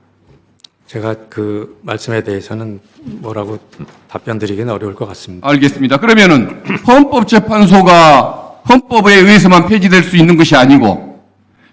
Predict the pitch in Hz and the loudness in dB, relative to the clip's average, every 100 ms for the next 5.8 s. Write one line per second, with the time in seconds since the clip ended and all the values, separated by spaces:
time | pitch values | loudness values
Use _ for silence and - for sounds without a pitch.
0 | - 226 - 262 185 117 - - - _ | 0 2 4 4 4 2 -4 -16 -20 _
1 | _ _ _ - 202 294 285 - 233 240 | _ _ _ 0 2 4 4 2 2 4
2 | 214 196 - 202 233 233 196 160 - - | 4 2 -2 -8 0 2 4 2 0 -4
3 | - 196 226 214 - 214 208 190 190 180 | 2 4 6 4 4 4 4 4 4 4
4 | 175 175 202 - - - 202 208 202 180 | 4 2 0 -6 -18 -10 0 2 4 4
5 | 190 180 175 170 135 - - | 4 4 4 4 2 -2 -16